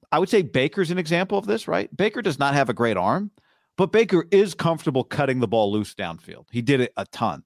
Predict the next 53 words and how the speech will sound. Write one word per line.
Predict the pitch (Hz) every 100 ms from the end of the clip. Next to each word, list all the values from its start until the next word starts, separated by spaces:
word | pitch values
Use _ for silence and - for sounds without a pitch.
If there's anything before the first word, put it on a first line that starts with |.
| _
He's | 120 117
done | 92 127
it | 123
a | 95
ton | - 113
in | 90
his | 87
career, | - 107 180 - - _ _ _ _ _
right? | 104 110 - _ _ _ _
I, | - - _ 139
I, | 127 147
sometimes | 233 262 180
when | 139
Jimmy, | 104 123 214 180 147 135 _
whose | 135 147
arm | 143 170 151
is | 110 107
no | 104 143
worse | 117 117 196 -
than | 110 90 -
Brock's, | 113 151 165
if | 127 -
not | 123
a | 113
little | 107 92
better, | 117 175 139 110 - _ _ _ _ _
I, | 131 135
he, | 147 156
it's | 156 -
not | 165 180
a | 170
thing | - 151 143
that | 123
he | 107
appears | 123 - 147 147 143
to | 131
me | 127
to | 117
be | 101
very | 92 107 98
comfortable | - 131 120 117 110
or | 98 -
confident | - 113 110 - 104 92 90
doing. | 143 208 220 220 - _ _ _
And | 160
the | 175
reason | 208 190
I | 170
feel | 143 175
that | 156 131
way | 131
is | 117
because | 117 120 107